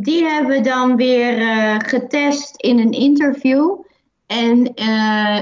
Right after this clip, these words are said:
eh, nu hebben we, eh, Petra geïnterviewd. Zij, eh, zij werkt bij, eh, Stichting, eh, Mee. En zij, eh, ondersteunen, eh, mensen met een, eh, met een beperking.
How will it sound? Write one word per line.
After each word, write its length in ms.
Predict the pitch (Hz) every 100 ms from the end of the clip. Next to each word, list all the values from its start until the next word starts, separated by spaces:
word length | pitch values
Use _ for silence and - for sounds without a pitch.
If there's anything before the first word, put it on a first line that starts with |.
| 202
eh, 300 | 208 208 208
nu 340 | 214 262 262
hebben 280 | 240 233 226
we, 380 | 214 226 220 214
eh, 540 | - 196 202 196 190 - - - - _
Petra 640 | 269 269 311 311 302 285 285 277
geïnterviewd. 840 | 277 262 269 269 262 269 277 269
Zij, 440 | - 240 226 220 220 214 208
eh, 60 | 180
zij 360 | 226 220 214
werkt 480 | 190 220 262 269 - -
bij, 460 | 226 214 202 208
eh, 60 | 202
Stichting, 840 | 202 - 262 247 - 220 220 214
eh, 200 | 208 202
Mee. 540 | 190 190 196 220 294 440 - _ _ _ _ _ -
En 320 | 208 214 208
zij, 600 | - 220 214 214 208 202
eh, 80 | 202
ondersteunen, 1000 | 220 226 214 208 - 240 269 269 240 233 -
eh, 280 | 202 202 202
mensen 600 | 202 208 254 247 254 233
met 260 | 220 220
een, 260 | 220 220 220
eh, 340 | 208 202 196 202
met 180 | 214 220
een 160 | 233
beperking. 840 | 208 202 202 202 226 - 254 262 302